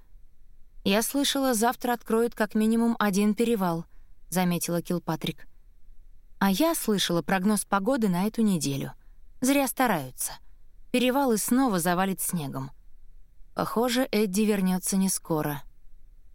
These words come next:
Скорее всего, я оставлю его себе. Он умный мальчик.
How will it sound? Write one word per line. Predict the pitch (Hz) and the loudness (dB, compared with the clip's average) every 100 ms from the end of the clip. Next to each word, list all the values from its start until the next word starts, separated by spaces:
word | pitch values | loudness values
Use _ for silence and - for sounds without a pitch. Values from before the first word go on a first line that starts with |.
| - - - - | -20 -20 -18 -8
Скорее | - 285 302 269 | 0 2 2 0
всего, | - 269 262 247 226 - - | 0 2 2 2 0 -4 0
я | 262 233 | 2 2
оставлю | - 233 202 208 | 2 0 2 0
его | 202 190 | 0 0
себе. | - 208 131 - - - - - - - | 0 0 -4 -10 -18 -20 -20 -20 -18 -2
Он | 311 311 | 2 4
умный | 294 196 160 | 4 2 0
мальчик. | 143 135 - 139 - | -2 -2 -4 -4 -10